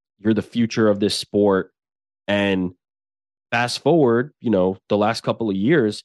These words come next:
it's taken a bit, right? It, it didn't feel like instantly. That's twenty fifteen. That's what, uh, seven years ago,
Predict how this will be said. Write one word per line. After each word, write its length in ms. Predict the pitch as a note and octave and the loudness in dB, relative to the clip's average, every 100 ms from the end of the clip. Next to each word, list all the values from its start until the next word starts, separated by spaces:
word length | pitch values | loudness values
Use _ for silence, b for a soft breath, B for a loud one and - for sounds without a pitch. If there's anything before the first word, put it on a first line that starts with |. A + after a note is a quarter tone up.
| F2+ | -14
it's 180 | - | -12
taken 320 | - D3 - B2+ | -4 -2 0 -2
a 40 | |
bit, 260 | G2+ F3 D#2 | 0 -2 0
right? 300 | G2 C3 - - | -2 -2 -4 -4
It, 180 | G#2+ A2 | -4 -4
it 100 | G#2+ | -4
didn't 300 | C3+ B2+ - | -2 -2 -4
feel 340 | _ B2 B2+ | _ 0 2
like 240 | G2+ G2 - | 2 0 0
instantly. 500 | A2 A2+ - F2 D#2 | -4 -2 -4 -4 -4
That's 240 | D2+ F#2 - | -4 -6 -4
twenty 260 | A#2+ G#2+ | 0 0
fifteen. 420 | G#2 A2 - A2 | 0 -4 0 0
That's 220 | G2 F2+ - | 0 -2 -2
what, 220 | F#2+ - _ - | -4 -4 _ -4
uh, 360 | F2 E2+ D#2+ D2+ | 0 0 0 -2
seven 720 | - F#2+ G2 A2 A2 A2 A2 | -2 -2 0 2 2 0 0
years 260 | G#2+ A2 - | 0 0 0
ago, 400 | A2 A2 A2 | 0 2 0